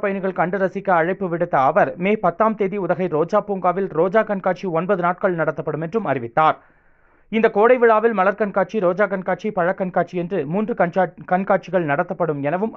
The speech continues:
அவர் தெரிவித்தார். கோவை நீலகிரி செய்திகளுக்காக எமது சிறப்பு செய்தி ஆசிரியர் தமிழ்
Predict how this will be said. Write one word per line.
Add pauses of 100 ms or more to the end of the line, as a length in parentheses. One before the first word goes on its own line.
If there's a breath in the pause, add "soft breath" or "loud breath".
அவர்
தெரிவித்தார். (500 soft breath)
கோவை (120)
நீலகிரி
செய்திகளுக்காக (100)
எமது
சிறப்பு
செய்தி
ஆசிரியர்
தமிழ்